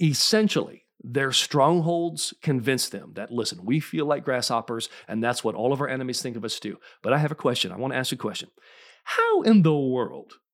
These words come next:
did these men know what their enemy was thinking? I mean, what did they do? Stand in the middle of the street and take a poll with clipboards? "Hey, excuse me, sir. Uh, you know, we're, we're,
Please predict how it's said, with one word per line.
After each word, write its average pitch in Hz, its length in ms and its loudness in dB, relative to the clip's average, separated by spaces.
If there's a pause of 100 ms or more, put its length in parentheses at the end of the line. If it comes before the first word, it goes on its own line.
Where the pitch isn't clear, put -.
(160)
did 131 220 2
these 190 260 6
men 127 520 0
know 135 320 -2
what 127 420 -2
their 120 160 -4
enemy 117 340 -2
was 104 200 -4
thinking? - 320 -10 (560)
I 135 100 2
mean, 139 180 2
what 170 100 2
did 156 100 0
they 139 100 0
do? 113 160 -2
Stand 120 320 -2
in 147 80 0
the 147 80 0
middle 143 180 -2
of 143 80 -6
the 143 60 -4
street 123 320 -2
and 113 100 -8
take 131 160 -4
a 120 60 -4
poll 123 280 -2
with 113 120 -6
clipboards? 131 500 -6 (280)
"Hey, - 120 2
excuse 320 380 2
me, 262 100 2
sir. 240 320 0
Uh, 233 260 2 (300)
you 254 160 0
know, 208 160 4
we're, 262 240 0
we're, 285 200 -4